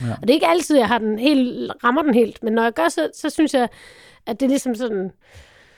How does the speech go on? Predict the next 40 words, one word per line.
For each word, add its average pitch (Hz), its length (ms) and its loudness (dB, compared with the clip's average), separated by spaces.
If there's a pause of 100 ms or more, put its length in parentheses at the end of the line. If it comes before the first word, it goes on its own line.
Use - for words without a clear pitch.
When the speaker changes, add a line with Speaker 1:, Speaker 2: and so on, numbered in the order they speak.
(540)
Speaker 2:
er 262 80 4
meget, 240 420 4 (420)
øh, 226 340 4
fint, 226 420 0 (100)
det 247 80 -4
der 233 120 4
med, 226 200 4
at 220 200 2 (400)
det 269 60 2
er 196 60 4
godt, 247 180 4
mine 262 160 4
forældre 285 220 2
er 262 40 -6
skilt, 294 260 -2
ellers 285 180 0
var 277 60 6
hun 254 100 6
begyndt 269 200 2
at 269 120 -2
æde 302 220 6
hans 247 200 0
ben. 277 220 2
Det 226 80 -4
er 269 40 2
jo 262 100 4
vanvittigt. 285 520 -2 (100)
Speaker 1:
Ja. 254 60 2 (400)
Speaker 2:
<laughs> 330 340 2
Men 294 100 4 (300)
det 381 80 4 (100)
føler 370 160 4
jeg 302 80 4
sådan, 285 240 -4 (480)
det, 294 220 -2
det 302 80 2
er 277 120 0
kun 302 200 6
min 269 180 2
dumme 262 320 4